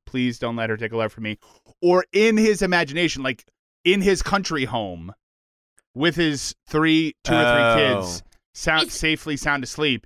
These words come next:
Speaker 3: Yeah.
Speaker 1: Is he imagining that this is what he would do 'cause he's so in love with her
Speaker 3: Is this like
Speaker 1: that
Speaker 3: in
Speaker 1: he
Speaker 3: Little
Speaker 1: doesn't
Speaker 3: Shop
Speaker 1: ever
Speaker 3: of
Speaker 1: wanna leave her?
Speaker 3: Horrors? Y-, you know, Little Shop of Horrors, where she has the,
Speaker 1: Mm-hmm.
Speaker 3: the dream, you know,
Speaker 2: The
Speaker 3: and I
Speaker 2: plant?
Speaker 3: think not the plant, the original
Speaker 2: Oh.
Speaker 3: Audrey.
Speaker 2: Oh.
Speaker 3: She talks about
Speaker 2: Okay.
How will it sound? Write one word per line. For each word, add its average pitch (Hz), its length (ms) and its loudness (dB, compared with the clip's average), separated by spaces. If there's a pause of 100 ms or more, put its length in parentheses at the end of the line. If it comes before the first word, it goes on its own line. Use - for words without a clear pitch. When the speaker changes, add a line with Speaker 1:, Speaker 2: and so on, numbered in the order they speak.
(120)
Speaker 3:
Yeah. 175 160 -10
Speaker 1:
Is 165 140 0
he 190 120 4
imagining 180 800 -2
that 143 180 -2
this 160 220 -2
is 156 120 -8
what 156 140 0
he 143 140 -6
would 127 200 -6
do 143 300 0
'cause 117 160 -8
he's 123 180 -8
so 135 200 -4
in 120 100 -6
love 123 180 -2
with 117 140 -6
her 95 320 -8
Speaker 3:
Is 254 140 -6
this 349 160 -4
like 381 160 0
Speaker 1:
that - 100 0
Speaker 3:
in 262 80 0
Speaker 1:
he 254 60 0
Speaker 3:
Little 285 180 2
Speaker 1:
doesn't 254 80 -4
Speaker 3:
Shop 254 160 0
Speaker 1:
ever 220 120 -4
Speaker 3:
of 190 60 -8
Speaker 1:
wanna - 60 -4
leave 214 100 -2
her? 220 40 -2
Speaker 3:
Horrors? 233 400 -6 (120)
Y-, 214 80 -12
you 220 160 -12
know, 233 120 -8
Little 226 180 -10
Shop 214 160 -8
of 208 60 -12
Horrors, 208 560 -4
where 185 100 -14
she 220 160 -16
has 196 240 -6
the, - 140 -14
Speaker 1:
Mm-hmm. 143 340 -6
Speaker 3:
the 101 140 -16 (100)
dream, 190 340 -18 (460)
you 190 120 -16
know, 165 220 -12 (100)
Speaker 2:
The 113 80 -6
Speaker 3:
and 180 100 -6
I - 40 -12
Speaker 2:
plant? 113 280 -6
Speaker 3:
think - 1120 -20
not 220 160 -12
the 196 60 -12
plant, 160 440 -18
the 196 120 -16
original 208 380 -10
Speaker 2:
Oh. 165 40 -10
Speaker 3:
Audrey. 151 440 -10 (640)
Speaker 2:
Oh. 123 160 0
Speaker 3:
She 95 140 -12
talks - 380 -10
about 175 320 -10
Speaker 2:
Okay. 190 80 -6